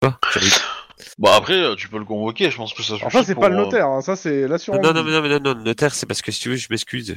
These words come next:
Speaker 1: je vais pas voir le notaire parce qu'en fait, j'ai cru que t'avais dit précède.
Speaker 3: Oui, donc tu vas voir quoi ? Tu fais quoi ?
Speaker 1: Euh,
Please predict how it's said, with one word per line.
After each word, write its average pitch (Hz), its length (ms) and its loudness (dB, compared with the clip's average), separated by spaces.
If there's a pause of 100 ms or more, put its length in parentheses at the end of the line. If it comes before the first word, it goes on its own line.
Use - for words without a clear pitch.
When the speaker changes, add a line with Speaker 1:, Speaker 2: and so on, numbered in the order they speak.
Speaker 1:
je 92 160 -4
vais 98 40 -2
pas 110 100 -6
voir 110 140 4
le 110 40 -4
notaire 107 300 2
parce - 180 -2
qu'en 101 140 -4
fait, - 160 -2
j'ai 110 160 -6
cru - 160 -6
que - 60 -12
t'avais 98 200 2
dit 107 160 -8
précède. - 580 -2 (280)
Speaker 3:
Oui, 233 220 0
donc 151 260 -4
tu - 140 -6
vas 151 60 4
voir 160 120 0
quoi ? 139 280 0 (200)
Tu 131 160 -10
fais 135 80 -6
quoi ? 127 240 -4 (200)
Speaker 1:
Euh, 52 360 2